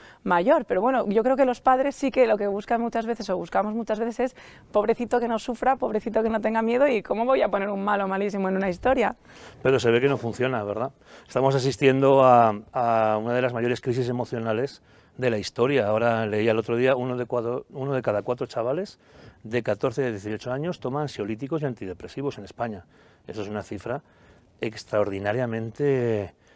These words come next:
Speaker 2: grande, es una barbaridad. Eh, es verdad lo que dices, eh, la, la tendencia natural de un padre es a que mi hijo no sufra, es natural, no, no, ninguno, ni queremos sufrir, ni queremos que nuestros hijos sufran. Ahora, lo que es un poco suicida es para, eh,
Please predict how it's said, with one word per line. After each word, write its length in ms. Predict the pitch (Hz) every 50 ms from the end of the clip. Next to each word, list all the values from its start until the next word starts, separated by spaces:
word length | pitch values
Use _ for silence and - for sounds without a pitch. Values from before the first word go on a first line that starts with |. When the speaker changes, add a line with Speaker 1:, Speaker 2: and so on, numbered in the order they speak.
| _ _ _ _ _ -
Speaker 2:
grande, 680 | 135 107 104 107 127 170 180 165 131 95 87 82 - - _
es 100 | - -
una 140 | 123 123 139
barbaridad. 680 | 135 127 120 117 104 101 98 98 95 101 107 104 95 - _ _ _ - - - - - - _ _ _ _ -
Eh, 480 | - 120 117 117 113 113 117 117 135 - _ _
es 120 | - 139 143
verdad 260 | 185 175 143 151 180
lo 80 | 185
que 100 | 143 131
dices, 460 | 117 139 160 - - 139 117 104 - -
eh, 140 | 139 120
la, 160 | 120 127 123 -
la 180 | - 131 120 117
tendencia 400 | - 123 117 123 131 123 147 135
natural 260 | 139 135 143 139 139
de 60 | 143
un 100 | 143 139
padre 200 | - 147 151 156
es 80 | 151 156
a 60 | 143
que 80 | 131
mi 100 | 110 113
hijo 160 | 127 120 151 143
no 80 | 123 107
sufra, 200 | - 123 - 104
es 60 | 104
natural, 440 | 123 107 110 92 101 123 123 110 107
no, 120 | 113 113
no, 140 | 113 110 113
ninguno, 520 | 110 110 117 110 113 110 107 117 123 127 120
ni 120 | 113 113
queremos 400 | 98 117 107 120 135 139 143 -
sufrir, 420 | - 156 127 131 151 170 196 202 - - - - - - - _
ni 120 | - 117
queremos 340 | 110 123 107 117 123 139 135
que 80 | - 127
nuestros 260 | 117 107 - - -
hijos 240 | - - - 123 -
sufran. 320 | - 135 110 - - 98 113
Ahora, 240 | 123 135 127 107 - - - - - - _ -
lo 120 | 95 107
que 80 | 107 135
es 80 | -
un 100 | 156 156
poco 220 | 139 165 156 160 151
suicida 540 | - 147 139 - - 165 165 151 151 156
es 280 | - - 131 143 143 -
para, 400 | - - 123 123 135 147 156 - -
eh, 420 | 135 131 123 120 120 113 113 135